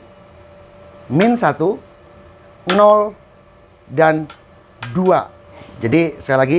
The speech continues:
idealnya menggunakan voltase di min satu. Kemudian untuk ampere disesuaikan dengan ketebalan media yang akan kita las. Untuk media kanal U empat mili ini saya menggunakan ampere di tujuh puluh ampere. M C B seribu tiga ratus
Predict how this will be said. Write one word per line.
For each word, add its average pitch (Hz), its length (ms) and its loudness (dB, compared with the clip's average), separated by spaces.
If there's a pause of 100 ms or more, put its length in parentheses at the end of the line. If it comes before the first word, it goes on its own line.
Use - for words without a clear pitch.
(160)
idealnya 135 560 0
menggunakan 123 400 -4
voltase 123 420 -6
di 120 140 -6
min 113 160 -4
satu. 110 320 -6 (560)
Kemudian 113 400 -2
untuk 110 480 -6
ampere 123 400 -4
disesuaikan 113 480 -4
dengan 113 240 -4
ketebalan 110 560 -2 (400)
media 117 400 -2
yang 107 160 -6
akan 101 160 -10
kita 92 240 -12
las. - 480 -12
Untuk 107 160 -8
media 117 480 0 (240)
kanal 117 320 -4
U 135 160 -6
empat 117 160 -6
mili 120 320 -4
ini 160 160 -2
saya 120 160 -2
menggunakan 120 640 -4
ampere 131 400 -4
di 139 140 -4 (420)
tujuh 127 160 -6
puluh 120 160 -4
ampere. 104 400 -4 (320)
M 117 80 -4
C 170 160 -4
B 190 80 -2
seribu 151 320 -4
tiga 131 160 -2
ratus 123 240 -4